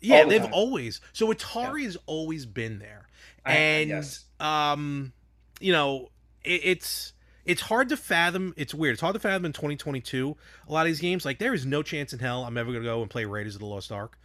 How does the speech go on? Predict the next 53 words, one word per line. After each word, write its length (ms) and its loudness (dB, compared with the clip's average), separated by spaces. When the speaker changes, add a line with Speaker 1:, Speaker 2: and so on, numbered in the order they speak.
Speaker 1:
on 140 -12
Atari 420 -2
because 240 0
it's, 120 -8
like, 100 -2
one 180 -4
of 80 -6
the 20 -4
most 140 -4
wicked 380 -8
games 300 -8
to 80 -12
play. 340 -10
Speaker 2:
Yes, 220 -8
it 120 -8
is. 140 -20
Speaker 1:
And, 260 0
like, 220 2
you 100 -2
need, 160 0
like, 180 0
three 280 -4
controllers 680 -4
and, 120 -12
like, 160 -10
four 140 -2
Speaker 2:
Yep. 120 -4
Speaker 1:
people. 320 -16
Speaker 2:
What 100 2
about 200 6
Custer's 420 2
Revenge? 500 -4
Speaker 1:
<laughs> 60 -18
That 320 4
I 100 6
would 140 4
love 220 2
to 100 -2
play 300 6
on 160 4
a 80 -2
whole 220 -2
totally 440 2
different 340 0
level 400 -2
now 280 6
that 60 4
I 80 4
know 140 -2
what 140 -4
it's 100 -10
all 160 -4
about. 300 -8